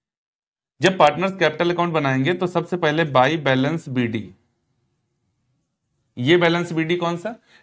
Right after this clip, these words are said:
कैपिटल जो बैलेंस शीट में दी गई होगी, वो वाली कैपिटल यहाँ पर लिख ली गई। उसके बाद में by interest on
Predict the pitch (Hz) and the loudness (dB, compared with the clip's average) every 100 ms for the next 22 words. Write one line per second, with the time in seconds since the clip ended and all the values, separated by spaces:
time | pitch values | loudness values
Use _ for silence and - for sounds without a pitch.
0 | - 139 135 147 190 185 160 139 139 139 | 0 2 2 0 0 0 2 0 0 -4
1 | 175 175 156 127 123 123 123 139 180 139 | -6 -4 -4 -4 -2 -2 -2 -4 -6 -2
2 | 139 127 131 127 - 127 120 117 175 135 | 0 0 0 -4 -4 -4 -4 -2 -4 -4
3 | 117 101 95 95 95 _ _ _ _ _ | -6 -8 -10 -14 -18 _ _ _ _ _
4 | _ _ - 139 156 175 147 143 143 156 | _ _ -8 -4 0 4 4 4 0 -6
5 | 165 - _ _ _ _ _ _ _ _ | -8 -14 _ _ _ _ _ _ _ _
6 | _ _ _ _ 120 117 131 131 135 156 | _ _ _ _ -8 0 2 2 0 -6
7 | - _ _ _ _ _ _ _ _ _ | -14 _ _ _ _ _ _ _ _ _
8 | _ _ - 135 131 139 160 - - 151 | _ _ -6 -4 -2 -2 -4 -4 -6 0
9 | 139 123 | 0 0